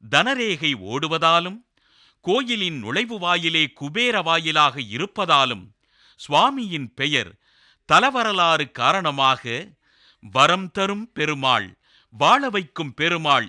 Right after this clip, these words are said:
என்றிருப்பதாலும், இத்திருக்கோயில் சுக்கிரன் தலமாகச் சிறப்பித்து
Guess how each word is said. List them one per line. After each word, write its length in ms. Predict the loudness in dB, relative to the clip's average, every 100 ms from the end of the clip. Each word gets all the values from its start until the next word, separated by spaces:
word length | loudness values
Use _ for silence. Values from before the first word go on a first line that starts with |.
| _
என்றிருப்பதாலும், 1080 | -6 -6 -4 -6 -6 -2 0 4 4 2 -6 -18 _ _ _ _ -4
இத்திருக்கோயில் 1040 | -2 -2 _ -8 -8 -8 -6 -4 -6 -8 -16 _ _ _ _
சுக்கிரன் 720 | -8 -8 _ -8 -6 -6 -6
தலமாகச் 640 | -2 -2 2 2 2 -6
சிறப்பித்து 640 | -6 -4 -4 -4 -12 -10